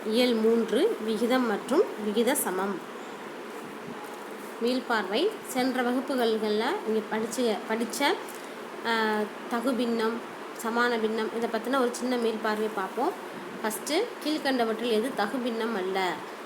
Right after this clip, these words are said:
முதல்ல தகுபின்னம்னா என்னன்னு பார்க்கலாம். தொகுதி, தொகுதியில் சிறிய எண்ணும்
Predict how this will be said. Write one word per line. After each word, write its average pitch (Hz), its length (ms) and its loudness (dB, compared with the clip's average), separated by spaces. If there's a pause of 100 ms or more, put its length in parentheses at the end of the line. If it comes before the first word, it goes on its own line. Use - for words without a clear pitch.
(260)
முதல்ல 240 180 2 (100)
தகுபின்னம்னா 254 520 2
என்னன்னு 233 260 0
பார்க்கலாம். 214 460 2 (680)
தொகுதி, 262 460 4 (440)
தொகுதியில் 294 540 4
சிறிய 269 320 2
எண்ணும் 240 380 4